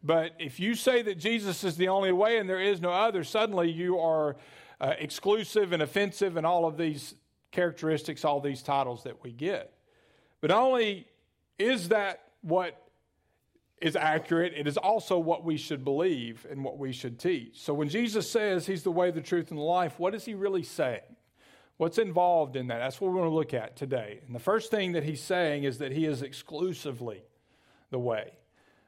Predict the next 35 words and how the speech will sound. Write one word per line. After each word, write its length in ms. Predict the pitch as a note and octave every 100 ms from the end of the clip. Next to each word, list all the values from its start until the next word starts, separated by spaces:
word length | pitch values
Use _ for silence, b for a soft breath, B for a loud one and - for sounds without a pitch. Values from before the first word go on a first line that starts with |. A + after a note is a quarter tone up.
| b _ -
Let's, 300 | B2 D3+ - -
let's 240 | E3 E3
just, 320 | G3 - - - -
let's 220 | D#3 D#3
not 200 | G3 F#3+
re-, 180 | F#3 G3+ G#3
leave 280 | F#3 F#3+ F#3+
any 140 | F#3+
room 320 | F#3 G3 D3
here 220 | C3 D3+
again 400 | C3+ D3 D#3+ A#2
for 160 | A2+ C3+
doubt, 480 | C3+ D#3 G#2 - -
any 220 | D3 E3+
room 480 | F#3+ G#3 G3+ C3+ A2 A#2 b b b b b
for 140 | C#3
questioning. 640 | B2+ F3 E3+ - B2 G#2 G#2
He 200 | D3+ F3
is 220 | F3 B2+
exclusively 1200 | D#3 C#3 - - E3 F3 G#3+ - D#3+ B2 A#2 G#2+
the 220 | A#2 C#3+
only 380 | F3 A3+ D#3+ A2+
way. 260 | A#2 A2+
We've 220 | A2+ D3 D3
seen 260 | G3+ G3+
in 60 | G3+
this 180 | F#3+ -
series, 400 | G#3+ G#3 G3+ D3+
Jesus 440 | F3+ F#3+ E3+ -
makes 280 | F3+ F3 E3+
clear 240 | - F#3
statements 480 | - G3 G3 C#3+ C3
about 200 | C#3+ C3+
his 140 | C#3
identity. 600 | C3+ C3 C#3 C3 B2 G#2+